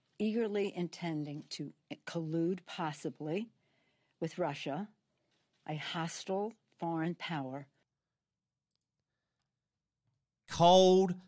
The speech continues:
Speaker 2: hard evidence. There she is,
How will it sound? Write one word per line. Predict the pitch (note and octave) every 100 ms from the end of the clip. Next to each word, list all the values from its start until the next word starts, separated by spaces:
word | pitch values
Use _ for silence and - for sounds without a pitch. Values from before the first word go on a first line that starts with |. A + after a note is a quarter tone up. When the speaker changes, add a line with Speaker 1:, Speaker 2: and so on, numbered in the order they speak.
| _
Speaker 2:
hard | - E3 E3 D#3+ D#3+ D#3+ C3+ _ _ -
evidence. | D#3 C#3 B2+ A2 F2 - - - _ _ _ _ - F#2+
There | C#3 A3
she | - A3+ F#3 D#3+ D3
is, | C#3+ -